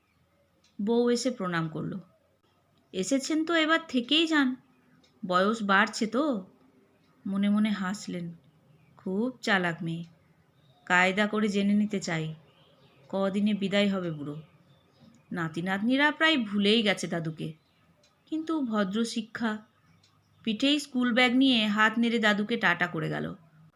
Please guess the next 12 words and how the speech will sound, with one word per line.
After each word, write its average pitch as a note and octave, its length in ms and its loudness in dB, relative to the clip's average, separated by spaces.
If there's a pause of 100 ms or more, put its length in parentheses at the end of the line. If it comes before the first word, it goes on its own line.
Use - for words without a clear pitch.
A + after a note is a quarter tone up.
(920)
চাকররা A3 520 0
সব E4+ 220 -4
নতুন, E3+ 420 -2 (360)
ওর G#3 220 0
ঘর G3 300 0
খুলিয়ে, G#3 600 0 (420)
ঝাড়পোছ G3+ 520 0
করিয়ে, G3 500 0 (380)
ব্রেকফাস্ট G3+ 540 -2
করে A#3 320 -2 (380)
ছেলে G#3 320 0
বউও B3 460 2